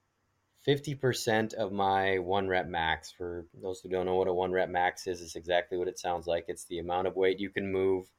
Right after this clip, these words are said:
the most amount for one repetition. And this gets a little deep in the weeds, but I think it, it really helps people understand. I've had, I had to explain it to people sometimes when, that really need some convincing to do some, some strength training.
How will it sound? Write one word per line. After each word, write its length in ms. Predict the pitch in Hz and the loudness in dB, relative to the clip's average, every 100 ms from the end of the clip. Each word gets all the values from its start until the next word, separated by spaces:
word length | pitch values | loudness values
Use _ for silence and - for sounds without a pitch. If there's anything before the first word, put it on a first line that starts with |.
| _ _ _ _ - | _ _ _ _ -6
the 60 | |
most 300 | 92 101 101 | 2 2 2
amount 400 | 107 101 101 104 - | 0 4 4 2 -4
for 540 | - 95 90 92 90 87 | -2 2 4 4 2 0
one 220 | 90 95 | 0 2
repetition. 760 | 98 - 98 87 80 87 82 82 _ _ _ _ _ - - _ _ _ _ _ | 2 0 -6 -6 -6 -6 -6 -8 _ _ _ _ _ -20 -20 _ _ _ _ _
And 100 | 131 | 4
this 160 | 147 135 | 4 6
gets 220 | 151 165 | 4 6
a 40 | 180 | 6
little 200 | 170 156 | 6 4
deep 260 | 131 135 | 4 2
in 100 | 135 | 4
the 100 | 117 | 4
weeds, 360 | 104 110 110 107 | 4 2 2 0
but 220 | - 98 | -2 2
I 80 | 95 | 2
think 280 | 123 127 127 | 2 0 2
it, 200 | 113 - _ _ - | 0 -2 _ _ -8
it 60 | 104 | -4
really 200 | 104 98 | 0 4
helps 280 | 101 104 | 4 2
people 440 | - 104 101 95 - - | -6 -4 0 0 -2 -6
understand. 840 | - 101 90 - - 101 95 90 | -2 0 -2 -2 -4 0 2 4
I've 140 | 87 85 | 2 2
had, 240 | 95 92 | 0 0
I 80 | 98 | 2
had 200 | 95 92 | 2 2
to 60 | 95 | -4
explain 440 | 87 - 95 90 | -6 -8 -4 -4
it 80 | 87 | -4
to 80 | - | -10
people 320 | - 90 87 | -14 -10 -10
sometimes 520 | - 87 90 87 87 | -10 -10 -6 -6 -6
when, 140 | 90 87 - | -8 -8 -4
that 140 | 90 - - 92 | -6 -6 -16 -4
really 300 | 98 95 95 | 2 4 4
need 200 | 92 87 | 2 0
some 180 | 92 87 | -4 -6
convincing 680 | 90 82 92 90 - 90 | -6 -2 0 0 -2 -4
to 100 | 82 | -6
do 260 | 82 87 87 | -6 -4 -4
some, 340 | 82 87 85 80 | -6 -10 -10 -10
some 220 | - 82 | -12 -12
strength 300 | - 87 82 | -6 -6 -6
training. 360 | - 82 80 | -8 -8 -8